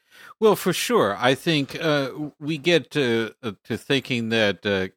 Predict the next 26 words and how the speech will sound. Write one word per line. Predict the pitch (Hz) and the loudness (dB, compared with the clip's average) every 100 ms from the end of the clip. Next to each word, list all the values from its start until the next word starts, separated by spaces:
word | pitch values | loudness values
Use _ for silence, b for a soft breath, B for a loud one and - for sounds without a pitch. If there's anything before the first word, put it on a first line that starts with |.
| 107 | -8
a | 92 | -6
contentment | - 110 95 - 139 143 123 117 107 - | -6 -6 -4 0 0 -2 -4 -4 -4 -6
is, | 117 107 107 101 - - _ _ _ _ | -2 0 0 -4 -12 -16 _ _ _ _
uh, | 113 104 95 | -6 -4 -4
sort | - 139 117 | -2 0 0
of | 107 101 | -2 -2
a, | 104 104 101 104 101 95 | 0 0 0 0 -4 -4
a | 98 104 - | -6 -6 -8
resignation, | 107 113 127 - 127 98 110 120 123 - 139 127 120 120 | -4 0 0 0 -4 -2 0 2 2 2 2 2 -2 -8
uh, | - 110 107 | -4 -2 -2
sort | - 135 | -2 -2
of | 113 104 | -2 -2
a | 101 | -4
putting | - - 143 131 117 | -4 -2 0 0 -4
off, | - 110 117 123 120 - _ _ _ _ _ | -4 0 2 2 0 -6 _ _ _ _ _
ha-, | 143 - | 2 2
having | 123 156 151 127 | 2 2 2 2
no | 131 143 135 127 _ - | 2 2 0 -4 _ -10
particular | 127 - 135 - 143 139 131 123 117 - - | -6 -2 -2 -2 -4 -2 0 -2 -4 -8 -2
thoughts | 131 - - | 0 -2 -4
or | 120 | -4
<laughs> | |
feelings | - 139 131 147 156 143 | 0 2 2 2 0 -2
about | 151 - 151 - | -4 0 0 0
something. | 165 156 147 156 151 B B B B B | -2 -2 -2 -4 -4 B B B B B
Uh, | 127 123 127 | 4 6 4